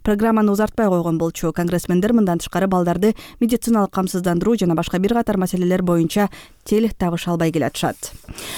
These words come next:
Бишкекте өспүрүмдөр арасында кылмыштуулукту алдын алууга, экстремизмге жана терроризмге каршы күрөшүүгө арналган акция өттү. Улуттук филармониянын чоң залында өткөн иш-чараны Ички иштер жана Билим берүү министрликтери чогуу уюштурду. Балдарга лекциялар окулуп,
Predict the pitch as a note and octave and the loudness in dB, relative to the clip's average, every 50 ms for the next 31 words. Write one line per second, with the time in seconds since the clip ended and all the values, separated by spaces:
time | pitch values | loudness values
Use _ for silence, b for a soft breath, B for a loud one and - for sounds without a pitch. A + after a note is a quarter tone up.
0 | B B B B A#3+ B3 - D#4 - - C4 - - A#3 A#3+ A#3+ A#3+ A#3+ A#3 A#3 | B B B B -2 0 0 0 0 0 -2 -2 0 0 2 2 2 2 2 2
1 | A3+ A3+ A3+ - B3 A#3+ A#3 - A#3+ A#3+ A#3 - - A#3+ A#3 A#3+ A#3 - - B3 | 0 0 0 0 0 0 0 2 0 0 0 0 0 2 2 2 0 0 0 0
2 | A3+ A#3 A3+ A3+ A3+ A#3 A3+ A3+ A3+ A#3 A3+ A#3+ A#3+ A3 G#3 - - G3 G3+ G3+ | 2 2 2 2 2 2 2 4 2 2 2 2 2 0 0 -2 -4 -4 -2 -2
3 | G3 - G3+ G3+ G3+ G#3 G3 G3+ G3+ G#3 G3 - - G#3+ G#3+ G#3 A#3 A#3 B3 B3+ | -2 -2 -2 0 0 0 0 0 0 0 -2 0 0 0 2 2 2 2 4 4
4 | B3 B3 A#3 - A3+ - - G#3+ G3+ G#3 G#3 F#3+ - - G3 G3 G3 F#3+ G3 G3 | 2 2 2 0 -2 -2 -2 -2 0 0 0 0 0 0 0 0 0 0 0 0
5 | F#3 F#3+ F#3+ F#3 F3 F3 F3 - - D#3+ C#4 - - E3+ D#3 D3 D#3+ F3+ B B | 0 0 2 0 0 0 -2 -2 -2 -2 -2 0 0 0 0 2 0 -2 B B
6 | B B B B B - C4 C4 - - G#3 - A3 G#3+ G3+ G3+ G3 G3 G3 F#3+ | B B B B B 0 0 0 0 -2 -2 0 0 2 2 2 2 4 2 2
7 | F#3+ F#3 F3+ - G#3 G3+ F#3+ F#3+ F#3+ F#3 F#3 F#3 F3+ - - F#3 F3+ F3+ - - | 2 0 0 0 0 0 0 0 2 2 2 0 0 0 0 0 0 0 0 -2
8 | G3 F#3 F#3 G#3+ A#3 - - - F3+ - - F#3+ F#3 F3+ F3+ F3 F3 E3+ E3+ F3+ | 0 2 2 2 0 -2 -4 -8 -6 -2 -2 -2 0 0 0 2 2 2 2 2
9 | F#3 F#3+ F#3 F#3+ G3 G#3+ G3+ F3+ F3 F3 F3+ - - F#3 F#3+ F#3+ - A3 G#3+ A#3 | 2 2 2 2 2 2 2 2 2 0 0 -4 -6 -6 -6 -4 -2 0 0 0
10 | A3+ B B B B B - - A#3+ A3 G#3 F#3 F3 F3 F3 - - - E3+ E3 | 0 B B B B B -4 -2 0 2 2 2 2 2 0 -2 -4 -4 -4 -2
11 | E3+ E3+ D#3 D3+ D#3+ D3+ - - - F#3 F3+ F3+ F3 F3+ F3 F3+ F3 F3+ F#3 - | 0 0 0 0 -2 -4 -6 -8 -4 0 0 2 2 2 0 0 2 0 0 0
12 | - - F3+ F3+ F#3 F#3+ F#3+ A3+ B3 C4 - | -2 -2 0 0 0 0 2 2 0 0 0